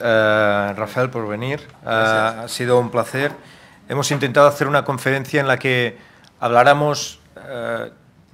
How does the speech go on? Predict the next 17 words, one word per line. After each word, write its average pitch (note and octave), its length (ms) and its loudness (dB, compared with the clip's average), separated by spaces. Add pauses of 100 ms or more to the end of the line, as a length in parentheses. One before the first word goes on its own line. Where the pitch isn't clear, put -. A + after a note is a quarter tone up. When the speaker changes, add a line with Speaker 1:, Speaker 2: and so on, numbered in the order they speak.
(100)
Speaker 1:
de, G#2+ 500 -4
de A2 300 -4
oficio, D3 560 -2
pero A#2+ 160 0
también A#2 340 -2
de, A#2 400 -4
del A#2 160 -8
conflicto A#2 400 -8
catalán. A#2 400 0
De A#2 60 -6
hecho, B2 160 -10
estamos B2+ 300 -8
en B2+ 40 -8
una B2 120 -2
facultad A#2 360 -4
de A#2 80 -2
comunicación A#2 720 -6